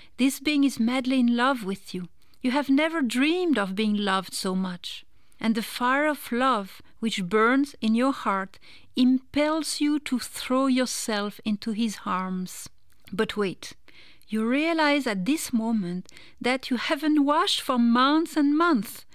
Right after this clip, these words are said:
that you smell. Your nose is running, your hair is greasy and matted, there are big dirty stains on your clothes. So you said to yourself,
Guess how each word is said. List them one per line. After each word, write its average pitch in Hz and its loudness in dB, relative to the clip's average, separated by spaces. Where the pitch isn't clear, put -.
that 262 -2
you 269 0
smell. 240 0
Your 233 2
nose 226 2
is 277 0
running, 226 2
your 247 2
hair 285 2
is 226 -2
greasy 254 0
and 214 2
matted, 214 -4
there 240 -2
are 233 -2
big 208 -4
dirty 220 0
stains 226 0
on 220 -2
your 233 0
clothes. 202 -4
So 285 -2
you 302 0
said 285 -4
to 277 -4
yourself, 214 -6